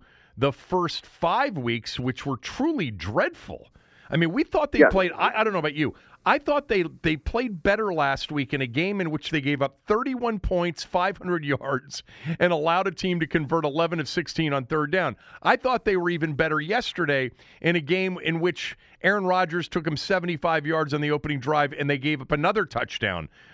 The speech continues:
Speaker 1: on the opening drive of a game. Um, it's just not a good defense, even though it might be improving compared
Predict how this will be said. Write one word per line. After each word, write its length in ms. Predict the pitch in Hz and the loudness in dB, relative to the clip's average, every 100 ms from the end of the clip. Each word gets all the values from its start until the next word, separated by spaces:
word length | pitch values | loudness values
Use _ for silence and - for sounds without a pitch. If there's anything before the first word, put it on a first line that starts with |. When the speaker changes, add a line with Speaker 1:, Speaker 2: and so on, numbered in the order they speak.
| - | -8
Speaker 1:
on 140 | - 135 | -2 0
the 140 | 127 | 2
opening 320 | 123 127 123 | 0 -2 -4
drive 400 | 98 113 104 104 | 0 0 0 -2
of 180 | 107 104 | -4 -4
a 60 | 107 | -2
game. 420 | 98 95 80 82 - | -2 -4 -4 -8 -2
Um, 440 | 135 135 127 123 - _ _ _ - | 0 0 -2 -8 -10 _ _ _ -4
it's 240 | 170 - | -2 -2
just 300 | - 185 - | -2 -2 0
not 220 | 160 151 | 0 2
a 40 | 131 | 0
good 280 | 113 123 98 | -2 -2 -2
defense, 560 | 196 226 151 127 - | -2 0 -2 -2 -4
even 240 | 131 123 123 | -2 0 0
though 180 | 117 127 | -2 -2
it 120 | 127 | -4
might 300 | 110 127 127 | 0 -2 -2
be 140 | 127 123 | -2 -2
improving 560 | 104 151 165 127 120 | -2 0 0 -2 -4
compared 640 | 120 107 110 98 98 101 | -4 -4 -2 0 0 -2